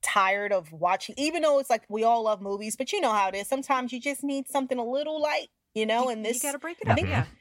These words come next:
Speaker 1: Yeah, it's, it's very short, straight to the point, direct, easy watch. So, watch it.
Speaker 2: It was so watch. Um, speaking of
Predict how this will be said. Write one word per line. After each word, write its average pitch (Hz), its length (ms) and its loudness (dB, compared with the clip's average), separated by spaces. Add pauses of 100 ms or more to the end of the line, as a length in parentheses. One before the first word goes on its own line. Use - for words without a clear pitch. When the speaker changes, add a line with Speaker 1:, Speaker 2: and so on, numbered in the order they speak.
(340)
Speaker 1:
Yeah, 214 220 6
it's, - 300 -8
it's 240 140 -4
very 247 260 2
short, 247 440 -2
straight 220 300 -4
to - 60 -16
the 220 80 0
point, 226 380 -2
direct, 190 600 0
easy 196 300 -6
watch. 190 680 0 (200)
So, 165 400 0 (720)
watch - 320 -8 (180)
it. - 180 -12 (140)
Speaker 2:
It - 140 -20
was 165 200 -6
so - 160 -10 (120)
watch. - 340 -10 (1500)
Um, 208 600 2 (480)
speaking 220 540 -4
of 180 200 0